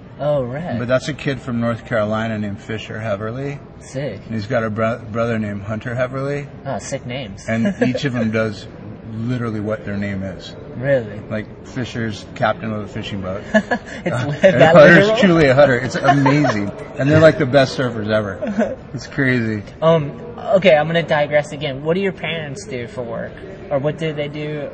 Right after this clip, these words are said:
Speaker 1: Do they still work?
Speaker 2: No, they're retired. My dad was airline pilot,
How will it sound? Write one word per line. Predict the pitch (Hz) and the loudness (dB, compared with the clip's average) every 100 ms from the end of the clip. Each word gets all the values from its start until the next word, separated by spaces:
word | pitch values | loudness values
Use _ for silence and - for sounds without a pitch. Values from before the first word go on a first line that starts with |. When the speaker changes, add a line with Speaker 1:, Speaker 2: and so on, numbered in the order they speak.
| 135 | -6
Speaker 1:
Do | 139 | -4
they | 135 | -4
still | - 147 151 | -2 -4 -4
work? | 151 156 - - - - 139 | -6 -8 -10 -16 -16 -10 0
Speaker 2:
No, | 127 123 120 | 4 4 4
they're | 131 | 2
retired. | 127 131 110 110 113 | -2 2 2 4 2
My | 113 110 | -2 -2
dad | 113 110 | 0 0
was | 107 104 | 0 -2
airline | 104 110 113 | -2 0 -2
pilot, | 123 120 127 127 | -4 -4 -4 -4